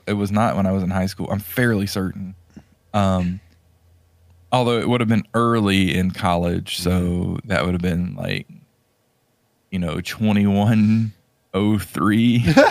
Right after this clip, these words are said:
Speaker 1: <laughs> or something,
Speaker 2: Yeah.
Speaker 1: twenty-one oh two, uh, one of those years.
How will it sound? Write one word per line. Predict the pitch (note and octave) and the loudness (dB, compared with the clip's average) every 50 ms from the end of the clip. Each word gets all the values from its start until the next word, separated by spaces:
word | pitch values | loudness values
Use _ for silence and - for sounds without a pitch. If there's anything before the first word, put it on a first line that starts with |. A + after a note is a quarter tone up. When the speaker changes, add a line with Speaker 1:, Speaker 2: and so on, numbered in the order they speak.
| - | 4
Speaker 1:
<laughs> | B4+ - F#4+ G#4+ G4+ - | 0 -4 -4 -4 -4 -2
or | D4 A3 A3 | -2 -2 0
something, | B3 A#3+ F#3+ F#3 F3 F#3 E3+ | 0 -2 -2 -2 -2 -2 -2
Speaker 2:
Yeah. | |
Speaker 1:
twenty-one | F#3 F3 - G2 F#2+ D3 C#3+ | 0 0 2 2 2 2 0
oh | C#3 C#3 | 0 -2
two, | - D3+ C3 C3 B2+ C3+ C3+ - C#3 - - - - C3+ - _ - | 0 0 0 2 0 0 -2 -6 -10 -18 -16 -14 -14 -14 -12 _ -2
uh, | G#2+ G#2+ G#2+ A2 G#2+ G#2 G2+ | 0 0 0 0 0 0 -2
one | G2 A2 A2+ A#2 A2+ | -2 0 0 0 0
of | G#2+ | 0
those | G#2 G#2 G#2 G#2+ G2 | 0 0 0 0 0
years. | F#2+ F#2+ F#2+ F#2 F#2+ G2 G#2 | 0 0 0 0 0 0 -2